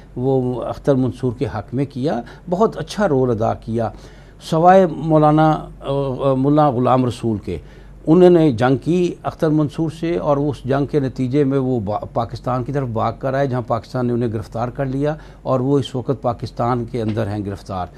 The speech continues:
और वो अब वाहद मुखालिफ रह गए थे अख्तर मंसूर के, बाकी सब जो हैं एक, एक अच्छा खा-, ये अच्छा खासा वक्त किया उस वक्त से, जब से ये अमीर बने थे अब तक।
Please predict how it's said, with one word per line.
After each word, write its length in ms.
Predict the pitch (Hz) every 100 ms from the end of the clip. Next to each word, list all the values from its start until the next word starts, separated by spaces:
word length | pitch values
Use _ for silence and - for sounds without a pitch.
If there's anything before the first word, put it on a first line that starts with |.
| - -
और 60 | -
वो 120 | 151
अब 200 | 170 156 110
वाहद 600 | 151 160 220 214 - 120 -
मुखालिफ 640 | 135 131 - 131 139 -
रह 140 | 139 127
गए 160 | 135
थे 140 | 123 135
अख्तर 240 | 113 -
मंसूर 500 | 110 107 - 101 92 -
के, 120 | 82 - - - -
बाकी 280 | 147 156 160
सब 300 | - 226 220
जो 140 | 170
हैं 320 | 131 135 160 - - -
एक, 180 | 147 160 - - -
एक 240 | 175 175
अच्छा 240 | 147 -
खा-, 260 | 175 175 160
ये 120 | 196
अच्छा 280 | 214 - 240
खासा 280 | 214 208 214
वक्त 260 | 175 147
किया 280 | - 156 226 - - -
उस 180 | 226 220
वक्त 220 | 202 -
से, 160 | 196 196
जब 160 | 151 202
से 180 | -
ये 120 | 208 190
अमीर 300 | 139 165 156
बने 220 | 147 180
थे 120 | - - -
अब 200 | 220 196
तक। 240 | 180